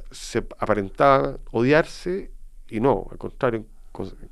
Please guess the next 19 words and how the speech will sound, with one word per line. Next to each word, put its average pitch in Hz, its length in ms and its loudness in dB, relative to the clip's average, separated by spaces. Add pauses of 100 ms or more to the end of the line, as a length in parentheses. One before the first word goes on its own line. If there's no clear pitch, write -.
(360)
en 107 140 -4
el 104 160 -4
amor 139 560 2
y 107 100 -4
en 104 80 0
esta 113 220 -2
especie - 400 -2
de 92 240 -4
pasión, 123 680 4
del 95 140 -6
sexo, - 480 -6
to-, - 160 -8
to-, - 160 -12 (320)
en 110 120 -6
el 101 100 -2
deseo, 123 600 6 (600)
en-, 104 100 -6 (360)
ella 127 420 12
ve, 135 380 2